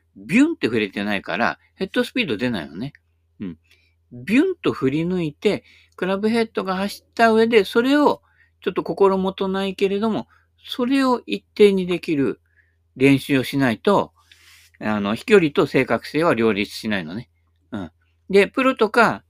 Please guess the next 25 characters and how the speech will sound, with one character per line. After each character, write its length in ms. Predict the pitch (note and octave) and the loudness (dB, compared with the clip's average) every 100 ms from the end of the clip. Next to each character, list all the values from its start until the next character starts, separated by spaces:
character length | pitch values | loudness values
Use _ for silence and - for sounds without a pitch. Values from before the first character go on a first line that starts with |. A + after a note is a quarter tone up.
| - | -8
ね、 140 | G3 | -6
ハ 180 | A3+ G#3 | 0 0
ン 40 | |
デ 100 | F3+ | 0
三 180 | - G3 | 0 -2
以 40 | G#3+ | 0
下 120 | G#3 | -2
の 100 | F3 | -2
人 160 | - E3 | -4 -4
た 140 | E3 | -4
ち 140 | - | -2
で、 80 | C3 | -4
シ 140 | C3 G3+ | 0 0
ョ 40 | |
ッ 80 | - | 0
ト 100 | A3+ | 0
メ 160 | A3+ | 0
ー 60 | A3+ - _ - | -2 -8 _ -4
カ 140 | E3+ | -2
ー 40 | |
の 100 | C#3+ | -2
人 180 | C3 F3+ | -4 -6
た 140 | F3 E3 | -6 -6
ち 140 | A3+ | -2
は、 200 | A#3+ E3 | -2 -2